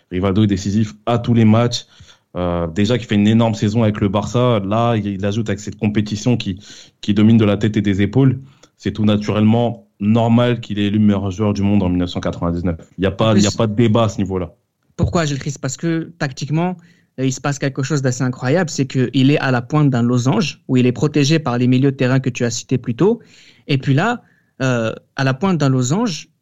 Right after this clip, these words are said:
Speaker 2: Rivaldo a les clés du ballon. Et moi, il y a une chose que j'ai découvert en faisant les recherches de cette émission-là, pour être honnête avec vous, c'est que j'ai vu ce que Messi va faire, euh,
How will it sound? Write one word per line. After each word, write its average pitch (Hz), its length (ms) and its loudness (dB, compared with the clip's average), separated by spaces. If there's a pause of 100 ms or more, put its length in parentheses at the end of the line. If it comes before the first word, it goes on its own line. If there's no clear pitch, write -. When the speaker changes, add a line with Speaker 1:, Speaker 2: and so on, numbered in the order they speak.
Speaker 2:
Rivaldo 143 600 0
a 147 100 -2
les 139 140 2
clés 220 360 -2 (220)
du 147 140 0
ballon. 156 340 0
Et 160 100 -2
moi, 240 200 2
il 185 40 2
y - 20 2
a 170 80 0
une 180 140 -2
chose 233 260 0
que - 100 -6
j'ai 139 140 0
découvert 151 480 0 (140)
en 180 80 0
faisant 165 160 -2
les 156 100 -2
recherches 139 400 -2
de 131 100 -2
cette 123 240 -6
émission-là, 123 420 -2
pour 160 160 -4
être 120 200 -4
honnête 131 260 -2
avec 120 200 -2
vous, 254 260 0 (560)
c'est - 180 -2
que 131 140 0
j'ai 117 180 0
vu 247 380 4 (360)
ce - 120 -14
que 139 80 0
Messi 120 340 2
va 143 120 0
faire, 165 300 -2
euh, 117 360 -4